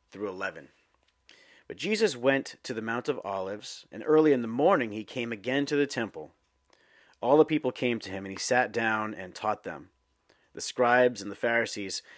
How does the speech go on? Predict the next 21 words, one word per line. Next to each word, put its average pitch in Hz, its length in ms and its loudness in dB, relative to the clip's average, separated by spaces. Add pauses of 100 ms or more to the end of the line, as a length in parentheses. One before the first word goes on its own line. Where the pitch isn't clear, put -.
(140)
they 104 60 -8
brought 156 240 8
a 139 60 10
woman 131 320 4
who 110 100 -2
had 113 160 0
been 104 160 -4
caught 147 460 4
in 131 120 -4
adultery, 110 680 -2 (340)
and 110 120 -8
placing 190 420 4
her 156 100 6
in 117 100 2
the 110 80 -4
midst, 127 440 2
they 113 100 -2
said 180 260 4
to 135 60 -2
him, 104 160 -6
"Teacher, 107 480 -2